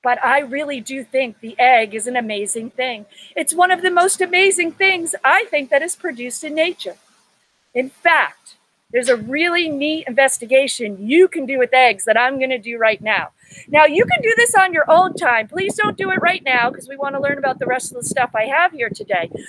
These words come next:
But I would like you to take an ordinary chicken egg from the fridge, and I would like you to take your hands and clamp your fingers together upside down like this.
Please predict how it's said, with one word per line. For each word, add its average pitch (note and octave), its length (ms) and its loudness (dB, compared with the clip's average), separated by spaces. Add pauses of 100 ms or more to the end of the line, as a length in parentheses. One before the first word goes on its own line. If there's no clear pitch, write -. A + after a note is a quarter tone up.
But - 220 2
I C5+ 160 6
would C#5+ 100 4
like G#4 240 2
you F#4 100 0
to G4 120 -4
take D4+ 360 2 (280)
an C4 100 -4
ordinary D#4 500 2
chicken A3 300 -12
egg F#3+ 240 -8 (840)
from C#4 180 0
the F4+ 100 -4
fridge, G3 520 -4 (260)
and G#4 100 0
I C#5 180 8
would C5 120 4
like F4 320 2
you A#3+ 460 -8 (1300)
to - 80 -20
take C4+ 320 0
your F#4 140 -2
hands C4+ 580 -2 (400)
and A#3+ 140 -8
clamp F4+ 520 4
your A#4 200 0
fingers G4 520 0
together C4+ 720 2 (320)
upside C#4 560 2
down A#3 300 2
like G#3+ 200 -6
this. - 380 -10